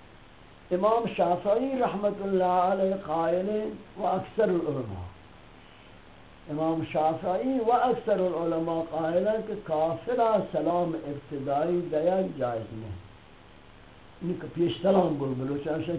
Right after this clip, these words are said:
چی؟ پیش سلام۔ کافر پیدا ہے یا کافر جیسے ہی نشتا ہے تو وہ روئے آ محل چوکا اگر گندے مسلمان ہو سلام دے پر وہی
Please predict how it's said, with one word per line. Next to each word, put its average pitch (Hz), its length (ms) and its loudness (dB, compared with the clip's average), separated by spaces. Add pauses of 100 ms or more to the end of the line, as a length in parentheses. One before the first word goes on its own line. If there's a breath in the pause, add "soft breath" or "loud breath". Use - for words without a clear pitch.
چی؟ 208 160 0 (580)
پیش 160 180 0 (100)
سلام۔ 117 300 -8 (840)
کافر 180 340 0 (180)
پیدا 180 300 0 (140)
ہے 220 140 -4 (640)
یا 175 220 0
کافر 180 360 -2 (100)
جیسے 180 340 -4
ہی 180 60 -2
نشتا 180 520 -2
ہے 240 60 0 (100)
تو 220 80 -2
وہ 202 180 -4 (140)
روئے 220 220 2 (880)
آ 180 140 0
محل 185 360 2 (100)
چوکا 220 460 -2 (580)
اگر 165 120 -2
گندے 208 440 -2
مسلمان 220 580 2
ہو 190 160 2
سلام 233 400 -2 (100)
دے 165 120 -4
پر 151 80 -6
وہی 147 340 -6